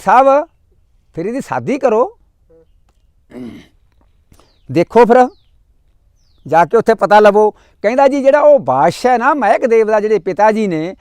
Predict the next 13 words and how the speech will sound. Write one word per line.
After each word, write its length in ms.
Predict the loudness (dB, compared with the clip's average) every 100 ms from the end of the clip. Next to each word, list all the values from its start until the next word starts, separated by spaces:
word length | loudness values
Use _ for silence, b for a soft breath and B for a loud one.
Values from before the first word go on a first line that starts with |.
| _ _
ਉਹਦਾ 260 | -6 2 2
ਜਿਹੜਾ 220 | 4 2
ਵਜ਼ੀਰ 420 | 0 -2 -2 2
ਹੈ, 200 | 2 2 -2 -4
ਉਹ 100 | 0
ਮੇਰਾ 280 | 2 2
ਦੋਸਤ 480 | 0 0 0 0 -2
ਹੈ 100 | -4
ਪੱਕਾ, 440 | -4 -8 -4 -6 -6 -12
ਮੈਂ 120 | -8 -4
ਉਹਦੇ 240 | 0 0
ਕੋਲੇ 200 | 0 -6
ਜਾਨਾ।" 380 | -4 -8 -10 -16